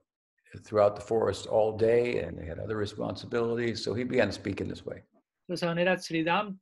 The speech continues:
Speaker 2: Sridham tomó la palabra y le dijo a Yasoda, Bueno, aunque ustedes, los mayores, nuestros padres, ustedes consideran que nosotros somos muy jóvenes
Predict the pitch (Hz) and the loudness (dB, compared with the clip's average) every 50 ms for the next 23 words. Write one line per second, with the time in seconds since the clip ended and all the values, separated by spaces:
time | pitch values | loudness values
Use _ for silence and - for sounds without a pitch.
0 | _ _ _ - - 180 185 190 180 170 160 - 160 156 160 165 165 156 156 - | _ _ _ -4 -2 0 0 0 0 -2 -2 -4 -4 -2 0 0 0 0 0 0
1 | 151 151 165 196 202 165 151 147 147 156 156 151 143 143 147 156 160 - 165 151 | 2 4 4 4 4 4 4 2 0 -2 -4 -4 -4 -2 0 0 0 0 0 0
2 | 147 147 147 - - 165 156 156 156 190 208 190 170 156 156 156 143 - 160 147 | 0 -2 -4 -4 -4 -2 -2 0 2 2 2 2 0 -2 -4 -6 -6 -6 -8 -8
3 | 131 - - 185 180 185 175 170 160 156 160 156 147 160 170 175 165 170 165 - | -6 0 2 2 4 4 4 2 0 0 0 -2 2 4 6 6 6 4 2 -2
4 | 160 143 - - 151 - - - 165 165 170 165 156 151 - _ _ - 165 165 | -6 -10 -8 -10 -12 -6 0 2 4 4 4 4 0 -2 -8 _ _ 2 2 2
5 | 160 156 _ - - 160 151 - - 160 156 151 156 151 143 139 - 165 151 - | 2 0 _ -8 -8 -8 -8 -4 -4 -4 -4 -2 -4 -8 -10 -6 -6 -8 -6 -6
6 | 165 - - 170 160 151 151 156 156 156 - - - 190 196 190 175 151 143 | -10 -10 -6 -6 -6 -6 -4 -4 -6 -6 -6 0 2 4 4 4 2 -2 -4